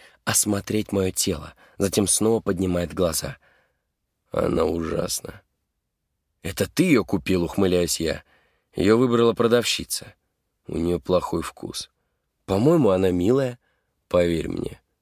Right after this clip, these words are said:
это не так". Я жду, что после этой фразы он улыбнётся, но он просто продолжает стоять на месте. Мне не нравится, что он такой неподвижный. Подняв руку, я касаюсь кончиком пальца его переносицы и медленно провожу по ней,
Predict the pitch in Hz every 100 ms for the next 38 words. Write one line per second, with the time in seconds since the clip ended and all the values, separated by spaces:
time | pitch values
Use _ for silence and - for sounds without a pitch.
0 | - 85 - 85 85 82 - - - _
1 | _ _ _ - 101 107 95 127 127 95
2 | 92 - 107 110 - - 135 - 127 -
3 | 113 139 139 110 120 123 131 123 175 156
4 | - 90 90 107 104 - 98 117 - 107
5 | 107 92 90 90 90 - 92 87 - 98
6 | 104 82 - - _ _ _ _ _ _
7 | 92 92 104 117 143 113 90 - 95 87
8 | 90 - 95 90 107 110 117 90 80 -
9 | _ _ _ _ - 95 98 92 - 123
10 | - 90 - - 110 95 - 110 110 -
11 | - 92 - - 110 98 - - - 82
12 | - 82 87 117 120 98 - - - -
13 | - - 107 98 101 95 104 95 90 90
14 | 87 98 - 90 107 98 80